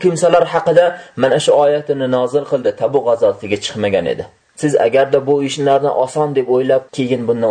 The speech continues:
o'tirib olgan bo'lsangiz, o'zingizni holatingiz o'sha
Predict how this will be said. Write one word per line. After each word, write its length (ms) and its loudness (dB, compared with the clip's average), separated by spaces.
o'tirib 320 -4
olgan 300 -2
bo'lsangiz, 460 -2
o'zingizni 580 0
holatingiz 680 2
o'sha 380 2